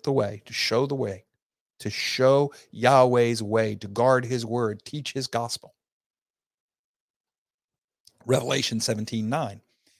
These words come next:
Here is the mind which has wisdom. The seven heads are seven mountains, seven kingdoms,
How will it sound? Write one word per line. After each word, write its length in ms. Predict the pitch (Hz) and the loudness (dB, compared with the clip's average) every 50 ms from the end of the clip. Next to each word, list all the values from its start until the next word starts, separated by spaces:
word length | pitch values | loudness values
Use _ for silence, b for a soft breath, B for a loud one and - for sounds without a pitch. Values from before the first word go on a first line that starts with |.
| _ _ _ _ _ | _ _ _ _ _
Here 180 | - 143 147 151 | 2 4 4 4
is 120 | 165 170 | 4 2
the 100 | 160 - | 0 -2
mind 440 | 175 151 113 107 107 107 110 123 127 - | -2 -2 -2 -4 -2 -2 -4 -4 -4 -4
which 180 | 117 117 - | -4 -4 -2
has 200 | - 113 127 - | 0 0 0 0
wisdom. 340 | 143 160 170 - - - - _ _ _ _ _ _ _ _ _ _ - | -2 -4 -4 -4 -6 -12 -14 _ _ _ _ _ _ _ _ _ _ -6
The 100 | 117 110 | -2 -2
seven 400 | - - - 139 139 180 202 196 | 0 2 4 6 6 6 4 2
heads 420 | 151 131 117 110 107 113 131 - - - | 2 0 -2 -2 -2 -4 -6 -6 -2 0
are 220 | 117 107 104 104 | 2 2 2 0
seven 480 | 101 - - - - 110 104 117 156 196 | -2 -2 -2 0 0 0 0 0 2 2
mountains, 540 | 190 170 156 143 - - 143 175 180 - - _ | 4 4 4 4 2 0 -2 -4 -4 -4 -6 _
seven 360 | - - - 107 107 113 139 | -8 -8 -6 -4 -2 -2 0
kingdoms, 640 | 147 151 151 143 127 123 127 131 180 214 - - | 2 4 4 4 6 6 6 6 6 4 0 -2